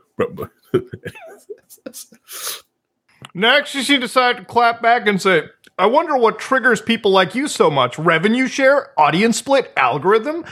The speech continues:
Speaker 2: I heard this complaint a million times. And most public figures try to attack it from multiple angles." Now,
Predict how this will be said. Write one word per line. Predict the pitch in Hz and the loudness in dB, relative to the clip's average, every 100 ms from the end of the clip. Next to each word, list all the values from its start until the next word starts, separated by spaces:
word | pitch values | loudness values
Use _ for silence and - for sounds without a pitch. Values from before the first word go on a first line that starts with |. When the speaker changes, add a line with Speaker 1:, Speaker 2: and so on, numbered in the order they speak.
| - - | -12 -2
Speaker 2:
I | 196 | 0
heard | - 190 | 2 0
this | 139 - | -2 -4
complaint | 147 139 190 | -4 0 2
a | 208 | 2
million | 254 277 285 | 2 0 -2
times. | 269 302 330 214 104 110 - - | 0 2 2 0 -4 -14 -18 -4
And | 180 196 | 0 4
most | 285 349 - | 4 2 0
public | 208 196 202 | -2 0 -2
figures | - 311 220 190 190 | 0 0 2 0 0
try | - 175 | 0 0
to | 147 | 0
attack | 143 196 165 | -2 -2 0
it | 175 | -2
from | - 165 | 0 2
multiple | 156 160 175 160 - | 2 2 0 -4 0
angles." | 240 208 98 - - - - - | 2 2 -2 -4 -14 -20 -20 -8
Now, | 180 220 220 | 0 2 2